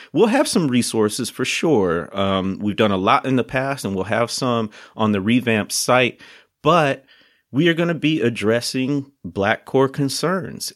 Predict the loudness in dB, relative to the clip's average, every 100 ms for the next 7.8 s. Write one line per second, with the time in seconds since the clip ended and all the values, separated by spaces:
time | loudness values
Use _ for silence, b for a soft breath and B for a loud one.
0 | -2 -2 0 2 2 2 0 0 0 2
1 | 2 0 -2 -4 -2 -4 -2 -2 -2 -6
2 | -4 0 0 0 0 0 2 4 4 4
3 | 2 0 -2 -2 0 0 2 -2 -2 -2
4 | -2 -2 -6 -2 0 2 2 0 -2 0
5 | 2 2 2 -2 0 2 2 0 -2 2
6 | 2 4 4 4 2 2 2 -2 -4 -4
7 | -2 -2 -2 0 0 -2 -8